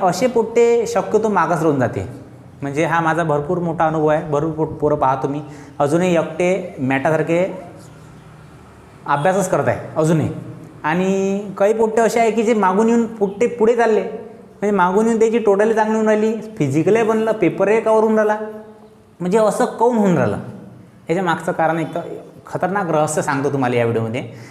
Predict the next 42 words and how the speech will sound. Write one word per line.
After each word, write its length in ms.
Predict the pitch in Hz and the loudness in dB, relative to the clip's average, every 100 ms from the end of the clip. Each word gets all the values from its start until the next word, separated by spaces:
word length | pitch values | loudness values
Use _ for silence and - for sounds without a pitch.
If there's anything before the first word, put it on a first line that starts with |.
| - - | -20 -2
असे 380 | 202 196 226 220 | 0 2 0 0
शक्यतो 420 | 185 170 165 196 202 | -2 -4 0 2 2
असे 160 | 156 | 2
टॉपिकवर 400 | 185 170 170 170 | 2 0 0 0
कोणी 160 | 175 175 | 0 2
व्हिडिओ 260 | 151 156 | 4 4
बनवत 300 | 156 156 156 | 4 2 0
नाही, 280 | 147 147 147 | -2 -4 -6
आपला 300 | 147 147 170 | -4 -2 0
एक 120 | 175 165 | 0 2
अनुभव 240 | 165 185 | 2 2
आहे 140 | 175 | 2
हा, 240 | 147 147 - - - - | 2 -2 -6 -16 -16 -8
म्हणून 280 | 151 170 165 | -4 -4 -4
तुम्हाला 240 | 165 160 | -2 0
हा 60 | 143 | 0
आपला 240 | 143 151 | 0 0
अनुभव 200 | 143 147 | 0 -2
शेअर 200 | 147 143 | -2 -2
करत 200 | 135 147 | -2 -4
असतो. 460 | 139 - 156 180 - - - - | -6 -6 -6 -8 -16 -20 -20 -8
म्हणून, 360 | 151 165 175 175 | -4 -2 -2 -2
अ, 260 | 139 131 | 0 0
पहा, 340 | 131 156 143 160 - | 0 0 0 -2 -4
असेच 420 | 175 160 247 220 160 | -2 0 0 0 -2
अनुभव 440 | 165 175 180 196 | 0 2 4 2
ऐकण्यासाठी 480 | 156 143 160 151 156 | 0 -2 -2 -2 -2
चॅनलला 360 | 151 139 147 | -2 -2 -2
सबस्क्राईब 360 | 139 127 - 160 | -2 -4 -4 -4
करून 180 | 156 151 | -4 -2
घ्या 120 | 139 | -2
आणि 140 | 135 | -2
हा 140 | 143 160 | -2 0
जर 100 | 175 | 0
व्हिडिओ 200 | 175 165 | 2 2
आवडला 220 | 147 143 | 2 0
तर 60 | 139 | -2
व्हिडिओला 280 | 131 135 | -4 -2
एक 260 | 139 135 - | -4 -8 -10
लाईकसुद्धा 520 | 113 107 123 120 117 117 | -4 -2 -2 -4 -6 -6
नक्की 240 | 110 - | -8 -10
करा. 160 | 98 | -12